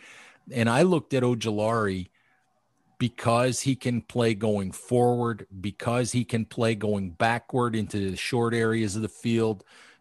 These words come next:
because he can play once in a while with his hand in the ground as a defensive end.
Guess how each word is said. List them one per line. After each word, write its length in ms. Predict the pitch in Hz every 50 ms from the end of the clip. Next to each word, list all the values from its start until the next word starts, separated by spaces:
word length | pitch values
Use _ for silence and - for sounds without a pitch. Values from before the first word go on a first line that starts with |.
| _ _
because 440 | - 117 101 - - 123 120 120 107
he 100 | - 123
can 200 | - - 117 101
play 320 | - - - 123 120 117 113
once 340 | 107 107 113 120 117 -
in 80 | 131 120
a 40 | 113
while 400 | 107 110 110 110 110 110 110 107
with 140 | 104 104 98
his 160 | 101 92 -
hand 280 | 113 113 113 113 113
in 100 | 113 110
the 60 | 110 104
ground 500 | - - 110 110 113 110 110 110 110 107
as 160 | 104 95 92
a 40 | 98
defensive 640 | 87 98 92 - - 113 110 104 - - 107 90
end. 360 | 107 107 110 113 110 110 107